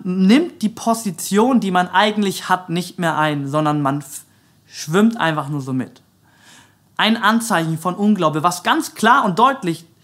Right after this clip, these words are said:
hier bei diesem Volk wird. Und ich möchte weitergehen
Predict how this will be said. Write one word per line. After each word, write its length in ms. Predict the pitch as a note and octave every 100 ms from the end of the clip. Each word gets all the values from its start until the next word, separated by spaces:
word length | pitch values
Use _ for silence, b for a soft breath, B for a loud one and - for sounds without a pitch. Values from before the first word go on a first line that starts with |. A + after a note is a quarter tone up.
| _
hier 220 | - A#3
bei 140 | G3+ F3
diesem 220 | E3+ F3+
Volk 320 | - A#3+ A#3+
wird. 200 | - - _ B B B B B
Und 160 | A3
ich 80 | A#3
möchte 200 | C4 A#3
weitergehen 560 | B3+ D4 A3 A3 A3+